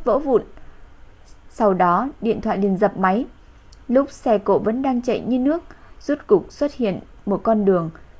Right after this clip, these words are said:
Liên Thành lập tức vọt tới. "Không, không muốn, không muốn." Trăm ngàn vạn lần, hắn biết sẽ có khả năng này phát sinh, nhưng hôm nay thật sự đã xảy ra, vẫn làm Liên Thành không cách nào thừa nhận. Hắn nhảy vào nhà vệ sinh nữ,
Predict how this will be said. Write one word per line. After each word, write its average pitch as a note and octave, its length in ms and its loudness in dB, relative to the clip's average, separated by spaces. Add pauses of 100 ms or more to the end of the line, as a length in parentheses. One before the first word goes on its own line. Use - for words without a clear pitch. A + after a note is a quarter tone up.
Liên B3+ 200 0
Thành G3+ 200 2
lập F#3 160 0
tức D#4+ 200 -2
vọt G3+ 200 0
tới. G#3+ 280 2 (360)
"Không, B3 360 2 (140)
không B3 220 2
muốn, A3+ 240 6 (140)
không D4+ 260 2
muốn." C4+ 220 4 (840)
Trăm A#3 280 2
ngàn F3+ 220 0
vạn F#3 240 0
lần, F3+ 220 0 (500)
hắn A#3 440 0
biết D4 160 0
sẽ A#3+ 140 -4
có C4 140 -2
khả C4+ 180 -2
năng A#3+ 240 -2
này G3 140 0
phát C#4+ 220 -6
sinh, B3 260 -2 (320)
nhưng A3+ 200 0
hôm A3 180 -2
nay G#3+ 140 0
thật G3 180 -2
sự - 180 0
đã B3 140 0
xảy G3+ 220 0
ra, A#3+ 300 0 (440)
vẫn A#3 360 0
làm F3 200 0
Liên G#3 180 -2
Thành F3 260 -4 (280)
không D4+ 240 0
cách E4+ 140 -2
nào A3 200 2
thừa G3+ 140 2
nhận. F#3 240 0 (580)
Hắn G#3 300 0
nhảy B3+ 180 2
vào F3 140 -2
nhà F3 160 -2
vệ E3+ 200 -2
sinh G#3+ 260 0
nữ, G#3 200 0